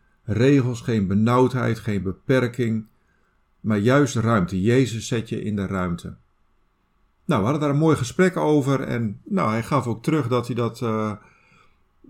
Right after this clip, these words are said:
dat, dat erg geholpen had. Dat woord Jezusruimte. Hè, soms heb je taal nodig om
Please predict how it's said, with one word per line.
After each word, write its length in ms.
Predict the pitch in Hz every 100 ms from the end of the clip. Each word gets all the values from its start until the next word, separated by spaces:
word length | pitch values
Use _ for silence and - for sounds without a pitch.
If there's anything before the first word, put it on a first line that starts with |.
| -
dat, 280 | - 123 113
dat 160 | 120 120
erg 220 | 143 120
geholpen 480 | 135 127 143 135 117
had. 380 | 95 76 - - _ _ _
Dat 180 | - 95
woord 400 | 104 147 151 101
Jezusruimte. 880 | 120 113 87 90 85 90 82 - 87 - _ _ _ _ _ _ _ _ _ _ _ _
Hè, 120 | - 120
soms 260 | 131 117
heb 160 | 127 123
je 140 | 110
taal 360 | - 143 143 131
nodig 440 | 131 127 123 117
om 340 | 117 113 107